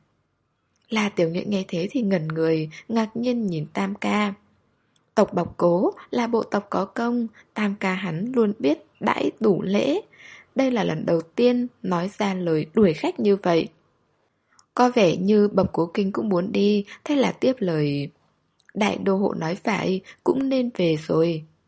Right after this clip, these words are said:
Bọc Cố Tân Vân lặng lẽ ngẩng đầu nhìn Phục Đình. La Tiểu Nghĩa mở miệng cười, tạm thời giảng hòa. "Lần sau mà tới, đoán chắc trong các tộc sẽ có quang cảnh mới, hiện tại đúng là bận quá rồi."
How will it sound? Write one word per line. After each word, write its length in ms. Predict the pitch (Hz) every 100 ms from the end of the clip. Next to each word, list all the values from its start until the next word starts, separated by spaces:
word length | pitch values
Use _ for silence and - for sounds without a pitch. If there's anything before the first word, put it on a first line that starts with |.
| _ _ _ _ _ -
Bọc 120 | 190 -
Cố 120 | 160
Tân 240 | 208 196
Vân 180 | 196 196
lặng 220 | 196 -
lẽ 200 | - 202
ngẩng 320 | 240 247 160
đầu 180 | 160 156
nhìn 240 | 160 160 156
Phục 220 | - 160
Đình. 340 | 156 170 156 143 _ _ _ _ - -
La 220 | 214 196
Tiểu 220 | - 165
Nghĩa 160 | 160 196
mở 200 | 240 196
miệng 240 | 147 175 -
cười, 400 | - 165 160 156 156 -
tạm 140 | - 151 -
thời 220 | 196 180 170
giảng 200 | 190 156
hòa. 500 | 156 170 147 143 139 - _ _ _ _ _ _ -
"Lần 200 | 190 160
sau 220 | 156 190
mà 140 | 170
tới, 460 | 156 - 170 202 415 - -
đoán 240 | - 226 233
chắc 220 | - 349 294 254
trong 200 | 262 247
các 260 | 285 -
tộc 240 | 196 170 - -
sẽ 260 | - - 302 -
có 160 | 202 190
quang 280 | - 202
cảnh 260 | 202 180 -
mới, 340 | 175 170 302 480 - -
hiện 200 | 277 - -
tại 200 | 220 - -
đúng 160 | 196
là 140 | 330 262
bận 180 | 202 -
quá 240 | - 180 208
rồi." 420 | 208 165 165